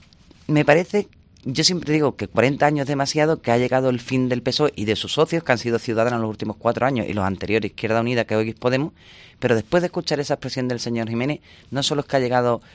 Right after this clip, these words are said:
el momento de, de quitar al psoe, sino también, además, algunos cargos pe-, específicos del psoe. Porque si algo no se puede hacer es denigrar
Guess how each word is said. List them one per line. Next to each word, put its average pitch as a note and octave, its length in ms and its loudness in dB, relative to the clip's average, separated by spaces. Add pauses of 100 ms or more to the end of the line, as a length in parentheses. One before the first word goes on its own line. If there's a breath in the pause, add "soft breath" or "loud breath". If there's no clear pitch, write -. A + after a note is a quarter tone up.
(320 loud breath)
el B2 180 -2
momento B2 500 0
de, A2 160 -6
de G#2+ 260 -4
quitar A2 280 0
al G#2 80 -2
psoe, - 280 -6 (280 soft breath)
sino A2 300 -2
también, A2+ 300 -2 (100)
además, B2 360 -4 (120)
algunos A#2+ 420 -2
cargos B2 300 2
pe-, A#2 140 -4
específicos G#2 580 -8
del F#2+ 100 -8
psoe. F2+ 180 -10 (500 loud breath)
Porque A2+ 260 -6
si - 100 -2
algo A#2+ 160 0
no B2 80 -4
se A#2 120 -10
puede A2 180 0
hacer A2 220 -4
es A2+ 180 -2 (720 loud breath)
denigrar A2+ 520 0